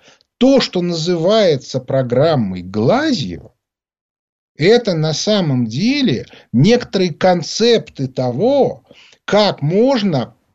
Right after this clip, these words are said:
постав-, разработать правительственную программу, поставив стратегические цели.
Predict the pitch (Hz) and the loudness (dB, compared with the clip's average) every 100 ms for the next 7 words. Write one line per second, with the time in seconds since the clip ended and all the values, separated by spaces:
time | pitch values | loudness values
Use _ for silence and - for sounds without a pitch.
0 | _ _ 165 151 - - 208 240 - 151 | _ _ -2 -2 -4 -2 0 0 0 0
1 | 170 156 156 139 170 247 196 131 - 151 | 0 0 -2 -2 -2 -2 -4 -6 -2 0
2 | 143 208 220 185 - 185 185 175 175 180 | 0 -2 -6 -8 -8 -4 -2 -2 -2 -2
3 | 165 170 160 113 98 113 110 - 175 196 | 0 0 2 0 -2 -4 -6 -2 0 0
4 | 147 - 131 123 101 151 - 185 - 190 | 0 -2 -4 -2 -2 -2 -2 -4 -4 -6
5 | 185 - - 139 | -4 -4 -4 -8